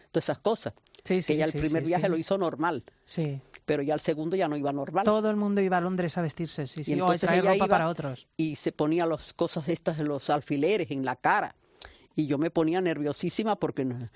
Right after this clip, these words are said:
Speaker 1: ¿qué cosa es esto? Una niña con trece años, todavía no era ni cantante, no era nada.
Speaker 2: Sí, sí, es que empezó además en la movida, ¿con qué? ¿Con quince años?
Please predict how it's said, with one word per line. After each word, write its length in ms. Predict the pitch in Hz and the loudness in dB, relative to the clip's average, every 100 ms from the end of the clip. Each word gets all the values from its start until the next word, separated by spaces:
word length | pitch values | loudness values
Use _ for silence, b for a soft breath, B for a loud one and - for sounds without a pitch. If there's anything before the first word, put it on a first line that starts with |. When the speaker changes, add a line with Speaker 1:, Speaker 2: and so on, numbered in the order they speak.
| B 165 | B 0
Speaker 1:
¿qué 100 | 147 | 0
cosa 240 | 147 160 139 | 0 -2 -2
es 60 | |
esto? 160 | 151 - | -2 0
Una 120 | 190 | 2
niña 220 | 160 160 | 2 0
con 160 | 160 156 | 0 -2
trece 320 | 170 165 170 | 0 0 0
años, 260 | 156 165 151 | 0 0 0
todavía 300 | 170 160 185 | 0 2 2
no 60 | |
era 120 | 190 214 | 2 0
ni 120 | 190 | 0
cantante, 480 | 170 151 214 330 233 | 0 2 2 2 2
no 80 | 175 | 2
era 140 | 170 | 2
nada. 340 | 180 294 - - b b | 2 0 -2 -4 b b
Speaker 2:
Sí, 200 | - 202 | -2 0
sí, 120 | 208 | 2
es 120 | 208 | 2
que 40 | 226 | 2
empezó 220 | 220 233 | 0 0
además 260 | 233 226 233 | 2 2 0
en 100 | 220 | 0
la 60 | |
movida, 340 | 214 196 214 254 | 2 0 0 0
¿con 160 | 220 | 0
qué? 100 | 175 | 0
¿Con 180 | 202 165 | 0 0
quince 300 | - 226 - | 0 -2 0
años? 500 | 170 320 240 123 - | -2 0 -2 -4 -10